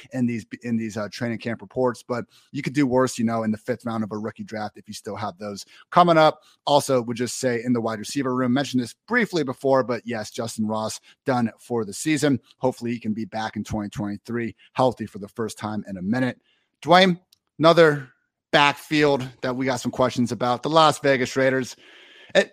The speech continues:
people, I think, need to look at the Raiders as we looked at the Patriots. And the best way of doing that is admitting that we know nothing, but maybe, maybe we do know something, Dwayne. That is the question, though. What,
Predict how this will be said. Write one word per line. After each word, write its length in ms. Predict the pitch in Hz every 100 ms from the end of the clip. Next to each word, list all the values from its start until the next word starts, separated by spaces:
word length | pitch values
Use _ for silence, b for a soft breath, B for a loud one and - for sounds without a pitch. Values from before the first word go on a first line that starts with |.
| _
people, 400 | - 277 311 311 277
I 120 | 220
think, 260 | 220 233 208
need 140 | 214
to 60 | 208
look 260 | 185 196
at 140 | 196 190
the 100 | 190
Raiders 420 | 175 175 190 175
as 220 | 165 165
we 100 | 185
looked 240 | 160 180
at 100 | 190
the 80 | 190
Patriots. 640 | 165 196 240 139 117 -
And 160 | 127 135
the 40 |
best 280 | 123 147 165
way 120 | 170
of 80 | 165
doing 200 | 135 165
that 300 | 151 170 175
is 140 | 147 147
admitting 400 | 143 156 170 147
that 320 | 147 147 123
we 140 | 160
know 220 | 165 165 160
nothing, 680 | 160 175 190 220 208 202 175 _ _ _ _ _ _ 139
but 240 | 185 240 - _ -
maybe, 320 | 180 202 202 _ - 170
maybe 320 | 175 190 302
we 100 | 320
do 160 | 254 269
know 140 | 214
something, 440 | 190 202 185 185 170
Dwayne. 260 | 175 180
That 180 | 175 202
is 120 | 208
the 80 | 175
question, 360 | - 160 143 127
though. 120 | 120
What, 320 | 120 170 180